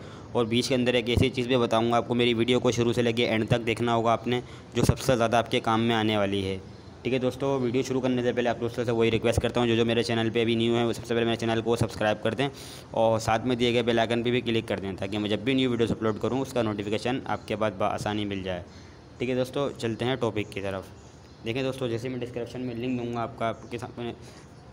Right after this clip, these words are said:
इस website का interface इस तरह का आएगा। आपने simple क्या करना है, इन three dot पे click करना है।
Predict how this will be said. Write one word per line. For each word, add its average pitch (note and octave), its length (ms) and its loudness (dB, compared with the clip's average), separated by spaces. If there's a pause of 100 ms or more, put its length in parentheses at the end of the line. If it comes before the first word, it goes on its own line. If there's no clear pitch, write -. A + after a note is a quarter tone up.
(160)
इस D#3 80 2
website A#2+ 380 0
का C3 60 -2
interface A#2+ 440 -2
इस A#2 120 -4
तरह A#2 240 2
का A2 140 0
आएगा। G2+ 260 2
आपने A2 200 -2
simple A2+ 320 -2
क्या A#2 180 0
करना A2+ 240 -4
है, B2 60 0
इन A2+ 80 -4
three A#2+ 160 -4
dot A2 200 -4
पे A#2 100 -4
click A2+ 280 -4
करना A#2 260 -4
है। B2 60 -6